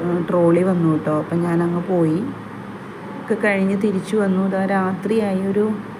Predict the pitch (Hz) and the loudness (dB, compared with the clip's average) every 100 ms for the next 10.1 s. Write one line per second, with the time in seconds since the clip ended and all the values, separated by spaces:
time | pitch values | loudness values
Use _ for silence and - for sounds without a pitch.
0 | - 202 180 - 175 196 196 226 208 202 | -8 -6 -2 0 2 0 2 2 2 2
1 | 202 185 226 - - - - - - - | 0 0 -2 -6 -12 -14 -14 -12 -8 -4
2 | 185 175 175 190 202 196 - 196 190 202 | -2 0 0 0 0 -2 -4 -2 0 2
3 | 196 180 185 190 190 190 190 180 180 196 | 2 2 2 2 -2 -4 0 0 0 -2
4 | - - 165 160 190 185 175 180 170 185 | -4 0 0 0 -2 0 0 2 0 -2
5 | - - - - - - - - - - | -8 -12 -12 -14 -14 -14 -10 -10 -8 -10
6 | - 175 175 185 185 175 175 185 196 185 | -2 0 2 2 2 4 2 2 2 2
7 | 185 202 302 - - - - - - 214 | 0 -2 -4 -8 -14 -14 -14 -14 -6 0
8 | 208 202 190 180 202 220 170 180 190 185 | 0 2 2 2 2 2 2 0 0 0
9 | 170 175 170 180 269 - 214 - 196 190 | 2 2 2 0 -2 -2 -4 -2 -2 -2
10 | 190 | -2